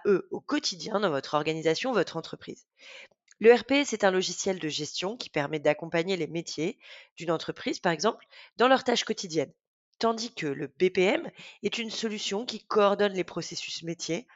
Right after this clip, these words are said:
notamment en automatisant des tâches répétitives. Et enfin, le C R M permet, lui, de gérer la relation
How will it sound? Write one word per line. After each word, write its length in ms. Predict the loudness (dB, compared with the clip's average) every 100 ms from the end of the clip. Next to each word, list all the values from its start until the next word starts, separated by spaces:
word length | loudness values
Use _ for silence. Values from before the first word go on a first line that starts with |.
| -20 _
notamment 480 | -2 4 4 4 0
en 160 | -2 0
automatisant 720 | -2 0 0 -2 -4 -6 -6 -6
des 140 | -2
tâches 260 | 2 2 0
répétitives. 640 | -4 -6 -10 -12 -14 -16 _ _ -20 _ _ _ _ _ _ _ _
Et 100 | 4
enfin, 280 | 4 4 2
le 120 | 2
C 300 | -4 -6 -4
R 80 | -4
M 200 | -4 -8 -14 -10 2
permet, 260 | 4 6
lui, 180 | 2 0
de 140 | 4
gérer 340 | 4 4 4 6
la 180 | 4 4
relation 540 | 4 4 4 -2